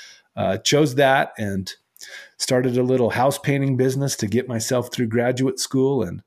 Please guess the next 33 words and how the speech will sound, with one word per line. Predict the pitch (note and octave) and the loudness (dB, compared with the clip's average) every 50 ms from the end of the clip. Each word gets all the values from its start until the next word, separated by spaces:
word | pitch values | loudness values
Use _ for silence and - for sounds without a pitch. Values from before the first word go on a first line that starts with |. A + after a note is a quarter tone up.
| _ _ - - _ _ _ _ _ - | _ _ -20 -20 _ _ _ _ _ -6
uh, | G2+ F#2 | -4 -2
ha-, | F#2+ G2+ B2+ - - A#2 | 0 0 -2 -2 -2 0
got | A2+ B2+ A#2+ A#2 | 2 2 4 4
a | A2+ G#2+ | 2 2
Master's | G#2 A2 A#2 A#2 B2 - - C3+ A#2 A#2 | 0 0 0 0 0 0 0 0 0 0
of | A2 | 0
Science | - - C3 A#2 A#2 A#2+ B2 A#2 - A#2 | 0 0 0 0 2 0 0 -2 -2 -2
in | G#2+ | -2
Environmental | G2+ G2+ A2+ A2+ A2 A2 A2+ A2 | 0 2 2 2 2 2 0 0
Studies. | A2 - - B2 A#2+ A#2+ A#2+ B2 A#2+ - - _ _ _ - - - - _ _ - | -2 -2 -2 0 2 2 2 0 0 -4 -10 _ _ _ -20 -20 -20 -20 _ _ -6
And | G#2 A2 A#2 | -2 0 2
lots | B2+ C3+ C3 - - | 2 0 0 0 -2
of | A#2 | -2
folks | - C3+ B2+ A#2+ A#2 A#2+ - - | 0 2 2 2 2 0 -4 -4
that | A2 G2 G2 - _ - | -4 -4 -4 -6 _ -6
are | A2 G2+ F#2 - | -4 -4 -2 0
out | B2+ B2+ A#2+ - | 0 0 0 -2
in | A2+ | -2
the | A2 | -2
world, | G#2 G#2+ A2+ A#2+ A#2+ A#2 A2 G#2+ | 0 0 2 2 2 2 0 -2
in | G2+ G2 | -4 -6
the | G2 | -6
professional | - - - - C3 A#2+ - - A2+ | -8 -4 0 0 0 0 0 -4 -4
conservation | A2 - B2+ A#2 A2 A#2 G#2+ A#2 B2 B2 A#2+ - A#2+ A#2 | -2 0 0 0 0 0 2 2 2 2 0 -2 0 0
world | A2+ A2+ A2 G#2+ | 2 2 2 2
now, | G#2+ G#2+ A2 A2 G#2+ - _ _ _ _ _ _ _ _ _ - | 0 0 0 0 -2 -6 _ _ _ _ _ _ _ _ _ -8
uh, | G#2 G2 F#2+ F#2+ G2 F#2+ - - - | -4 -2 -2 -2 -2 -2 -4 -4 -4
are, | G#2+ G2+ F#2+ - | -4 -2 -2 -2
are | A2+ | -4
part | A2+ - C3+ B2 A#2 | -2 0 0 2 2
of | A2+ | 2
that | A2+ G#2+ - - | 0 0 -2 -2
cohort. | - C3 B2+ A#2+ A2+ B2+ B2+ C#3+ D#3 - | 0 0 0 2 2 2 2 2 0 -2